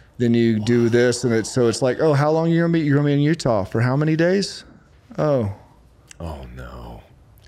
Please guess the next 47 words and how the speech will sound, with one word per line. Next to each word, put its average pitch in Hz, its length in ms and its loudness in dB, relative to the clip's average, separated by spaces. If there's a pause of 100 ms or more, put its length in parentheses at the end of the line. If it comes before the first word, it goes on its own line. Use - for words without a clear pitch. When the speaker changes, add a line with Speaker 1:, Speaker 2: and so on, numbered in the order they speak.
(140)
Speaker 1:
And 127 160 2
then, 127 260 2
you 123 140 2
know, 117 140 2
Speaker 2:
Yeah. 120 100 -2
Speaker 1:
come 131 220 2
home, 123 340 2
and 117 100 2
then, 113 260 0
and 143 120 -2
may-, 131 140 2
maybe 156 340 0
I'll 139 100 4
only 147 240 2
go 131 140 2
to 127 80 -2
the 117 100 -2
farm 143 400 -2
and 107 140 0
hunt 113 240 -4
two 120 160 0
hours. 123 520 0 (280)
Speaker 2:
Yeah. 90 260 -4
Speaker 1:
But 123 160 4
I'm 110 160 4
either 113 320 2
missing 113 440 2
dinner 117 380 2
or 107 120 0
I'm 104 80 2
missing 113 260 0
breakfast. 120 580 -2 (200)
Speaker 2:
Yeah. 85 260 -4 (540)
Speaker 1:
You 123 120 4
know, 117 200 4
and 123 120 4
then 123 160 2
so 117 400 2
when 107 220 0
he 127 140 4
wants 156 300 0
to 113 120 -2
Speaker 2:
Mm. 87 60 -6
Speaker 1:
play 113 540 4
and 104 400 0 (720)
color 113 720 2
and 101 320 0